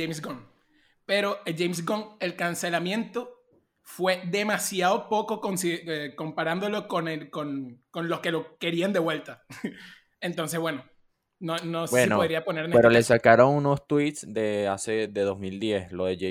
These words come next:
Speaker 2: K Rowling, es que literal ahorita en el presente que dio unas declaraciones y bueno,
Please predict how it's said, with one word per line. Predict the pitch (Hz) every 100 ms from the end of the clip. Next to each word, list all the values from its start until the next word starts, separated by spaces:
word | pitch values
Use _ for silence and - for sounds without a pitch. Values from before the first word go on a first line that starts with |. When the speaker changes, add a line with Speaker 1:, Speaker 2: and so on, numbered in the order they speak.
| 92
Speaker 2:
K | 107
Rowling, | 107 117 135 135
es | 90 -
que | - 101
literal | 110 104 92 92
ahorita | 95 104
en | 117
el | 110
presente | 92 92 90 95 165
que | 123
dio | 92
unas | 95
declaraciones | 110 113 107 92 92 101 147
y | 120
bueno, | 87 73